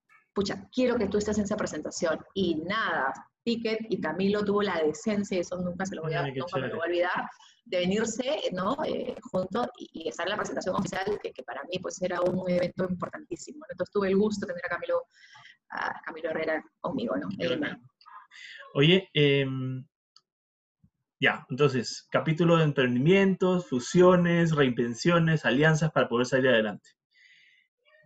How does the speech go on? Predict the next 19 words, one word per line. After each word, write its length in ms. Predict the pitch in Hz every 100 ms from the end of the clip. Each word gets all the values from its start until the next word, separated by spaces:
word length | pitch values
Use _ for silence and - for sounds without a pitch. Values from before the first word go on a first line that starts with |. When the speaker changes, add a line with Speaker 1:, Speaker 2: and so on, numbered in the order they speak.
| - - -
Speaker 2:
Si 220 | 185 170
yo 120 | 220
te 120 | 240
tu-, 260 | 214 175 160 -
pudiera 320 | 143 170 185
exprimir 460 | 185 - 135 156
ese 160 | 170 175
cerebro 420 | 147 131 143 151
que 80 | 139
tienes 540 | 123 110 101 107 - -
y 100 | 123
sacarte 400 | 117 135 - 147
un 100 | 147
consejo 520 | 131 127 139 - 135
gratis 340 | 135 135 127
así 180 | 123 131
para 180 | 123 123
la 100 | 110
gente. 400 | - 110 98 92